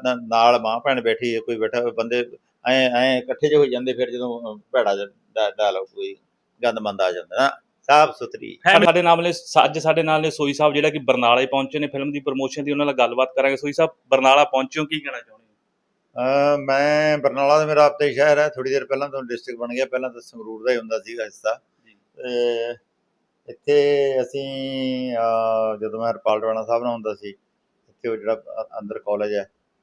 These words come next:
Speaker 1: ਉਸ ਕਾਲਜ ਦੇ ਵਿੱਚ ਅਸੀਂ ਹਿੰਦੀ ਦੀ ਚਾਦਰ ਪਲੇ ਕਰਕੇ ਗਏ ਸੀ। ਬਰਨਾਲੇ ਨਾਲ ਬਹੁਤ, ਬਹੁਤ ਵਧੀਆ ਸਾਂਝ ਹੈ। ਤੇ ਹੁਣ ਵੀ ਸਾਨੂੰ ਆਉਣ ਜਾਣ ਨੂੰ ਬਰਨਾਲਾ ਕੋਈ ਦੂਰ ਨਹੀਂ ਆ, ਕਿੰਨਾ ਕੁ ਹੋਣਾ ਇੱਥੋਂ, ਮੁਸ਼ਕਿਲ ਨਾਲ ਸੋਲਾਂ ਸਤਾਰਾਂ ਕਿਲੋਮੀਟਰ।
Speaker 2: ਹਾਂ, ਇੰਨਾ ਕੀ ਹੋਣਾ।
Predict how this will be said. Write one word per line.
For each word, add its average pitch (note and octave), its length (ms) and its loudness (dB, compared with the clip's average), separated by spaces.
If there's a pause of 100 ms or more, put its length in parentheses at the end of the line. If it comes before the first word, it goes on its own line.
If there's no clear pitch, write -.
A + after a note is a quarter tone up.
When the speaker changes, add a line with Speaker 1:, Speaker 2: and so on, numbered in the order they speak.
Speaker 1:
ਉਸ G2+ 140 -16
ਕਾਲਜ G#2 260 -10
ਦੇ G#2+ 80 -2
ਵਿੱਚ G#2 200 -10
ਅਸੀਂ A2+ 200 -14
ਹਿੰਦੀ F#2+ 300 -16
ਦੀ G2+ 100 -14
ਚਾਦਰ G2 300 -12
ਪਲੇ F#2 220 -12
ਕਰਕੇ F2+ 340 -12
ਗਏ D#2 220 -10
ਸੀ। E2 140 -20
ਬਰਨਾਲੇ G2 340 -6
ਨਾਲ A2 200 -8
ਬਹੁਤ, A2+ 280 -4 (140)
ਬਹੁਤ G#2 340 0
ਵਧੀਆ G#2+ 300 -6
ਸਾਂਝ G#2+ 340 -6
ਹੈ। A2+ 100 0 (540)
ਤੇ G#2+ 60 -12
ਹੁਣ C3+ 260 -12
ਵੀ F#3+ 160 -4
ਸਾਨੂੰ E3 360 -6 (920)
ਆਉਣ C#3 200 -2
ਜਾਣ C#3+ 260 4
ਨੂੰ C#3+ 80 -4
ਬਰਨਾਲਾ B2 380 2
ਕੋਈ B2 140 -6
ਦੂਰ A#2 260 -6
ਨਹੀਂ A#2+ 120 -2
ਆ, A#2 280 2 (300)
ਕਿੰਨਾ B2+ 360 -8
ਕੁ B2 100 -8
ਹੋਣਾ B2+ 160 -4
ਇੱਥੋਂ, B2 260 -10
ਮੁਸ਼ਕਿਲ A2+ 380 -16
ਨਾਲ A#2 180 0
ਸੋਲਾਂ A2 260 -4
ਸਤਾਰਾਂ G#2 240 -8
ਕਿਲੋਮੀਟਰ। F#2+ 380 -20
Speaker 2:
ਹਾਂ, A2 140 -14
ਇੰਨਾ C3+ 200 -6
ਕੀ A#2+ 100 -14
ਹੋਣਾ। - 520 -20